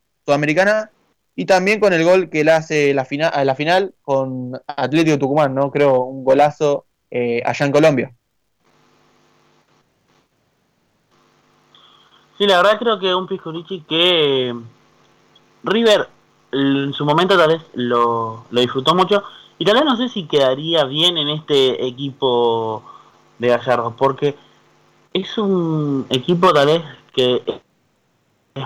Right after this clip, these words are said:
Speaker 2: muy, muy acelerado por momentos, entonces tal vez la forma de juego de Pisculichi no encajaría. No sé tal vez qué opina Rodri también, eh, obviamente haciéndolo opinar un poco del mundo de River.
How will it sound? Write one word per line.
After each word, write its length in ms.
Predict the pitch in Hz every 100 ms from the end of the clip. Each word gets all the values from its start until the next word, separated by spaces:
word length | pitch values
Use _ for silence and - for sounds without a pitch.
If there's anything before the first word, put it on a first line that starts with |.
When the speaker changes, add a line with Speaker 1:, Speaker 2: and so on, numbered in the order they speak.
| -
Speaker 2:
muy, 540 | 143 156 180 175 156
muy 840 | 113 131 151 175 170 156 143 135 135
acelerado 560 | 120 - 131 147 160 131
por 140 | 131
momentos, 380 | 127 131 123 120
entonces 340 | 131 160 175 - _ -
tal 100 | 139
vez 180 | 160 160 _
la 160 | 107 117
forma 340 | - 165 160
de 60 | 139
juego 240 | 131 147
de 60 | 135
Pisculichi 400 | 131 131 139 147
no 160 | 131 135
encajaría. 560 | 131 123 123 139 113 _ _
No 80 | 143
sé 80 | 165
tal 140 | 170
vez 100 | 175 170
qué 80 |
opina 400 | 151 175 175 156
Rodri 360 | 135 156 165 147
también, 460 | 131 131 143 143 127 _ _ _ -
eh, 240 | 120 117
obviamente 460 | 127 131 135 135 131
haciéndolo 400 | 123 135 131 127
opinar 380 | 123 123 131 127
un 100 | 120
poco 240 | 131 127
del 140 | 120
mundo 280 | 120 123 117
de 60 | 113
River. 260 | 127 110